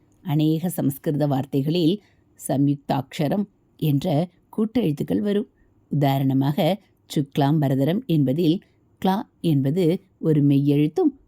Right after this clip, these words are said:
ஒரு உயிர்மெய் எழுத்தும் ஒன்றாக கூடிய எழுத்து. தமிழில் அப்படிப்பட்ட கூட்டெழுத்துகளும் பேசிக்காக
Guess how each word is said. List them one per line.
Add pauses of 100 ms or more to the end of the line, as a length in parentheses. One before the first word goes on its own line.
ஒரு
உயிர்மெய்
எழுத்தும் (280)
ஒன்றாக
கூடிய (420)
எழுத்து. (560)
தமிழில்
அப்படிப்பட்ட
கூட்டெழுத்துகளும் (300)
பேசிக்காக